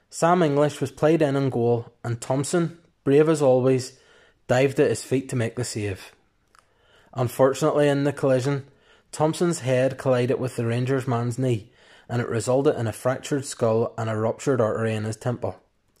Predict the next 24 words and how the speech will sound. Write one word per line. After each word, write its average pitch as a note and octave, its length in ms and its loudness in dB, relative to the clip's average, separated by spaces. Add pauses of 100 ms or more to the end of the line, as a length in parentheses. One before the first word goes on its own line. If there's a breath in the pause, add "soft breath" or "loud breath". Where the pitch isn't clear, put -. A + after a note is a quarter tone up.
(600 soft breath)
He A#2 120 -4
received C#3+ 440 0
treatment F3 340 0
on E3 160 2
the F3+ 60 4
pitch C3+ 460 -2 (380 soft breath)
before C#3 400 2
being B2+ 360 0
whisked C3 300 -2
off C3 240 2
to - 140 -6
the A#2 80 -2
Victoria C#3+ 640 2
Infirmary C3 500 0
in B2+ 140 -2
Glasgow. B2 500 -2 (640 soft breath)
He C3 100 -2
had A#2+ 100 2
a A2+ 60 -2
two-inch D#3+ 480 0
depression C3+ 500 0
on B2 140 0
his A2+ 120 -2
skull D3+ 500 -2